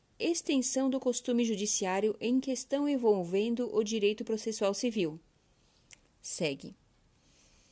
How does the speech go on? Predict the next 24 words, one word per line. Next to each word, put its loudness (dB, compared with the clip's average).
Embargos 2
de 4
declaração. -4
Agravo 2
regimental 0
contra -6
a -4
decisão -2
que -4
negou -2
seguimento -2
a 0
agravo -2
de -4
instrumento -4
por 6
ausência 0
de -2
certidão -2
de -4
intimação -2
do 0
acórdão -4
recorrido. -8